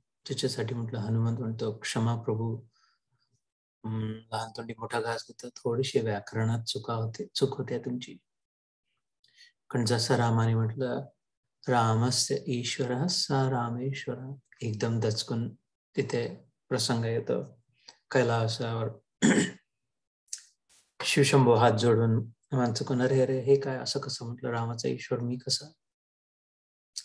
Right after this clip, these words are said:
"शंकर सहज स्वरूप संहारा,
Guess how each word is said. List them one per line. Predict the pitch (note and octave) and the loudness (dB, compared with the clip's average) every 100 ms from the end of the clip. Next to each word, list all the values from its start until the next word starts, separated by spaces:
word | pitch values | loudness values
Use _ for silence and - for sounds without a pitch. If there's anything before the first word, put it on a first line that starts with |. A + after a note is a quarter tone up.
| _ | _
"शंकर | - - C#3 C3+ C#3 C3 | -4 2 2 4 2 2
सहज | C3+ C#3 - C3+ C#3+ | 2 2 2 0 2
स्वरूप | - C3 C3 C#3 C#3 | 2 4 4 2 2
संहारा, | C#3 A#2 A2+ B2+ B2 B2+ B2 C#3 | -2 0 -2 -2 -2 -2 -4 -8